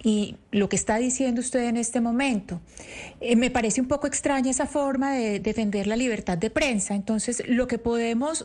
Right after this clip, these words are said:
que además es propio de una democracia, es decir, las democracias, eh, se definen en parte por la libertad de prensa, es una característica de las democracias.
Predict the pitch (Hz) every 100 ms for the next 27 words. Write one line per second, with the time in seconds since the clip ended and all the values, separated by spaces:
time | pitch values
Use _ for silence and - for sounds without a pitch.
0 | - 226 202 190 185 247 240 277 269 277
1 | 285 277 285 214 214 285 285 - 175 165
2 | - - - 196 240 320 277 190 180 196
3 | 190 220 220 233 320 359 - - 214 202
4 | - 196 185 262 254 294 349 226 175 202
5 | 208 214 330 339 233 190 190 180 180 294
6 | 320 220 - 175 185 185 226 269 226 202
7 | 185 180 - - 254 214 185 180 165 254
8 | 220 180 170 160